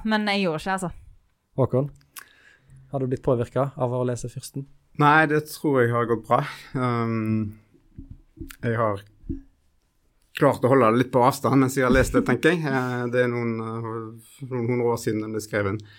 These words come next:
Speaker 2: Ja.
Speaker 3: Eh, så han var litt, eh, det ble litt sånn, ble en litt annen virkelighet som ble beskrevet der enn min egen, så.
Speaker 2: Ja, for, for gi oss bakgrunnen her, eh, Håkon, den av oss med desidert flest vekttall innenfor det vi snakker om nå.
Speaker 3: <laughs>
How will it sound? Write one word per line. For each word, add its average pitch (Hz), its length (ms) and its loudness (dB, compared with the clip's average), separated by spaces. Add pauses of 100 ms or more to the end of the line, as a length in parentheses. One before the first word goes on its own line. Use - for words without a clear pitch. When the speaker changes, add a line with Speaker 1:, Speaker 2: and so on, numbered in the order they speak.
(300)
Speaker 2:
Ja. 117 140 -2 (180)
Speaker 3:
Eh, 117 300 4
så 117 180 -4
han 104 160 -2 (320)
var - 200 -12
litt, - 340 -16
eh, 101 200 -12
det 113 200 -6 (180)
ble 107 140 -2
litt 104 220 -8
sånn, - 200 -6 (560)
ble 123 80 -4
en 127 60 0
litt 127 160 -2
annen 107 300 -2
virkelighet 95 500 -10
som 101 160 -6
ble 98 120 -2
beskrevet 104 460 -10
der 98 240 -12
enn 101 180 -10 (160)
min 101 380 -4
egen, 110 420 -6
så. 107 300 -12 (380)
Speaker 2:
Ja, 143 240 4
for, 180 260 2
for 156 320 2
gi 160 180 2
oss 104 140 2
bakgrunnen 98 480 -4
her, 101 200 -2
eh, 101 200 0
Håkon, 104 440 -2
den 113 260 -2
av 104 140 -4
oss 98 200 -4
med 98 400 -6
desidert 101 560 -6
flest - 280 -8
vekttall 95 440 -6
innenfor - 440 -6
det 95 120 -2
vi - 80 2
snakker 113 300 2
om - 40 4
nå. 101 200 -2
Speaker 3:
<laughs> - 60 -10